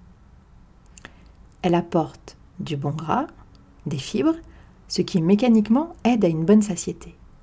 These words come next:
Mais là où son pouvoir réside principalement est dans sa teneur en sélénium. Le sélénium, cet oligo-élément essentiel pour le bon état de nos membranes cellulaires,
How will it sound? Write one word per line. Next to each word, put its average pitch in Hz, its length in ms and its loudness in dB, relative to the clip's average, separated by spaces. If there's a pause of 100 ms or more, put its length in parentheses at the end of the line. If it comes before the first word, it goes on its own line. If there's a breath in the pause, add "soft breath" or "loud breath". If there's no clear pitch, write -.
(600)
Mais 151 540 -4 (100)
là 233 200 2
où 165 80 0
son 156 220 -4
pouvoir 196 460 -2
réside 196 460 0
principalement 170 880 -4 (220)
est - 80 -6
dans 147 120 -4
sa - 180 -8 (140)
teneur 202 600 2 (160)
en 135 180 -8
sélénium. 165 640 -2 (2250 soft breath)
Le 202 100 8
sélénium, 214 680 4 (180)
cet - 340 0
oligo-élément 220 720 2
essentiel 233 720 -2 (120)
pour 190 120 -4
le 160 120 -4
bon 233 300 0
état 175 380 2 (260)
de 202 140 -8
nos 143 160 -6
membranes 147 440 -6
cellulaires, 180 680 -8